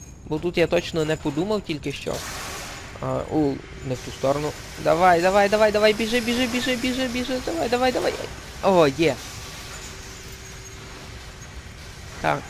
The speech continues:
що ж тут не так? Хм. Тут більше немає за що схопитися. Е, тільки важіль.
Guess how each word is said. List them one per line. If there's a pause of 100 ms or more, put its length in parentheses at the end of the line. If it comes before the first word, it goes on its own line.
(140)
що
ж
тут
не
так? (1200)
Хм. (920)
Тут
більше
немає
за
що (640)
схопитися. (880)
Е, (720)
тільки
важіль.